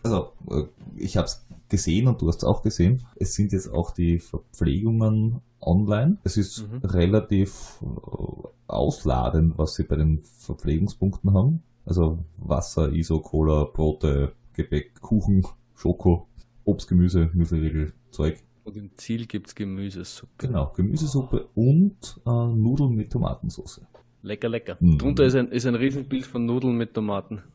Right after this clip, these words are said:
Speaker 1: Und Basilikum.
Speaker 2: Und Basilikum.
Speaker 1: <laughs> Plus,
Speaker 2: Ja.
Speaker 1: wir, wir haben ja alle, also nicht, Gel im Zwanziger Pack mit oder mehr.
Speaker 2: Ich hab, heute ist meine Lieferung gekommen. Ich hab mir jetzt wieder,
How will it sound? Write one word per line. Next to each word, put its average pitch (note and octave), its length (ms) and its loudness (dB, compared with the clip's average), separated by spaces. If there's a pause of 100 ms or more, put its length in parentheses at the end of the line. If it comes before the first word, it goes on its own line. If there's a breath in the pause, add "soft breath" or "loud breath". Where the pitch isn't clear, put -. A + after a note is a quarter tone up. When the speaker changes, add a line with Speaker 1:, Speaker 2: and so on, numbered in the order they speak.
Speaker 1:
Und A2+ 300 0
Basilikum. - 600 -2
Speaker 2:
Und - 1040 -4
Basilikum. - 560 -8 (180)
Speaker 1:
<laughs> D#3+ 640 -4
Plus, - 540 -2
Speaker 2:
Ja. - 160 -10
Speaker 1:
wir, - 160 -6
wir F#2+ 140 0
haben E2+ 200 -2
ja D#2+ 140 -4
alle, E2+ 560 -2
also F2+ 180 -6
nicht, - 240 -6
Gel F#2+ 300 -2
im E2 320 -6
Zwanziger - 480 -2
Pack - 360 -6
mit - 320 -6
oder D#2+ 180 0
mehr. D#2 420 -2
Speaker 2:
Ich A#2+ 180 -6
hab, C3+ 300 -2
heute C#3 260 -2
ist C3+ 140 0
meine A#2 140 2
Lieferung A#2 340 -2
gekommen. A2 360 -6
Ich A#2 140 -8
hab A#2 80 -4
mir A2+ 80 -4
jetzt A#2 220 -8
wieder, A#2+ 300 -4